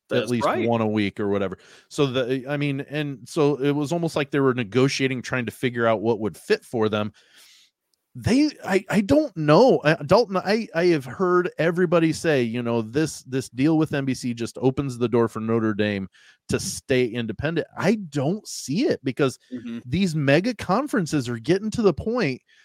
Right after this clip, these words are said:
Speaker 1: where they're gonna want most, if, if not all, of their schedule to be a conference game.
Speaker 2: And, and 'cause I agree with you, and maybe it allows them to be independent for the moment, but by the time
Speaker 1: Yeah.
Speaker 2: this T V contract expires after the, the next seven years, I think we're talking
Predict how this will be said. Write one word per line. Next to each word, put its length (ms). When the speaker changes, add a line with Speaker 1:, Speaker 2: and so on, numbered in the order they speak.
Speaker 1:
where 240
they're 240
gonna 280
want 420
most, 340
if, 280
if 200
not 240
all, 340
of 120
their 140
schedule 360
to 100
be 140
a 60
conference 420
game. 240
Speaker 2:
And, 320
and 360
'cause 240
I 140
agree 380
with 320
you, 160
and 280
maybe 280
it 60
allows 300
them 140
to 60
be 160
independent 440
for 80
the 120
moment, 440
but 220
by 140
the 100
time 200
Speaker 1:
Yeah. 80
Speaker 2:
this 120
T 180
V 160
contract 520
expires 760
after 320
the, 320
the 80
next 280
seven 340
years, 320
I 40
think 200
we're 60
talking 280